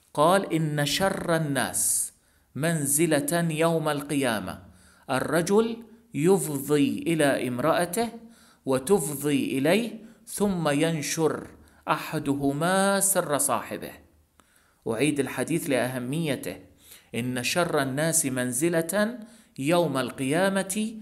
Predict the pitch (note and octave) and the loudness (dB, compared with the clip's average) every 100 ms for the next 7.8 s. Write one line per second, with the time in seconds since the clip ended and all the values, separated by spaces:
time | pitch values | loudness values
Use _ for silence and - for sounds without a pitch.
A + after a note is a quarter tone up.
0 | - - - C#3 C#3+ D3+ F#3 D#3+ C3 C#3 | -18 -14 -4 -2 0 -2 0 0 0 2
1 | F3 D#3 B2 A#2+ D3+ D3 A#2+ B2 B2 D#3+ | 0 0 -2 0 0 0 0 0 0 0
2 | - G3 A#3 A3 - - - - B2+ B2+ | 0 0 0 -2 -6 -16 -20 -2 0 4
3 | G3+ D#3 B2 C#3+ B2 A#2+ D#3 G#3 G3 - | 2 2 0 0 0 0 2 0 -2 -2
4 | F#3+ E3+ C3+ C#3+ F3+ D#3+ - F3 D#3 - | -2 -2 0 0 -2 -2 0 0 0 -4
5 | - - - - D3+ - C#3 C#3 C3+ C#3 | -14 -20 -10 -2 -2 0 -2 -2 -4 -2
6 | D#3+ C#3+ - F#3+ - G3 G3 - - - | 0 -2 -2 -4 0 0 0 -6 -20 -20
7 | _ - C#3 A2+ - F#2 - - | _ 0 2 2 -4 -12 -14 -20